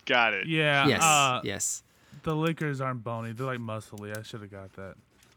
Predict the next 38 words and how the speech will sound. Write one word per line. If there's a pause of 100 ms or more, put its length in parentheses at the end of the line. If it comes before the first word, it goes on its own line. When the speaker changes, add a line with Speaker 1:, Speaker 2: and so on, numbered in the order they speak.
(540)
Speaker 3:
They're
all
red.
I
think,
from
what
I
remember,
I
think
they're
red. (200)
Oh,
my
Speaker 2:
Yeah,
they
have,
Speaker 3:
pen
is
Speaker 2:
like,
a
Speaker 3:
dry.
Speaker 2:
little
brain
little
thing
on
top,
too. (880)
Speaker 3:
Yeah,
yeah.
Oh,
Speaker 1:
They're
Speaker 3:
yeah,
they
do.
Speaker 1:
ugly.